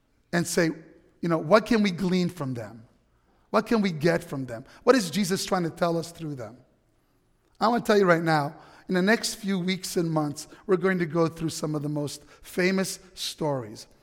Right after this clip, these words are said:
And hopefully we're gonna be able to give you a fresh perspective on them. But more than anything else, we're hoping that somehow as we go through these stories, you will be able to connect with them.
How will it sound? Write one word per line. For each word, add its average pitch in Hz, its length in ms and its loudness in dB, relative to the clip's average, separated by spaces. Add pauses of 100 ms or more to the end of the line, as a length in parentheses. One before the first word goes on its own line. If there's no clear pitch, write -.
(220)
And 170 100 -4
hopefully 208 380 2
we're 170 80 0
gonna 170 180 -4
be 170 120 0
able 165 160 -2
to 151 180 -4 (680)
give 190 160 0
you 190 100 4
a 156 40 2
fresh - 360 -2
perspective 170 540 -4
on 123 160 -6
them. 120 140 -14 (240)
But 175 80 0
more 233 180 6
than 269 140 4
anything 185 320 0
else, 180 200 0
we're 185 100 0
hoping 208 340 0
that 170 300 -2
somehow 196 580 2 (160)
as 156 260 -2
we 175 260 -4 (200)
go 226 240 6
through 190 240 -2
these 165 180 -6
stories, 156 480 -2
you 190 60 -6
will 165 80 -2
be 151 100 0
able 185 140 0
to - 100 -8
connect 160 460 -8
with 143 160 -16
them. 123 180 -16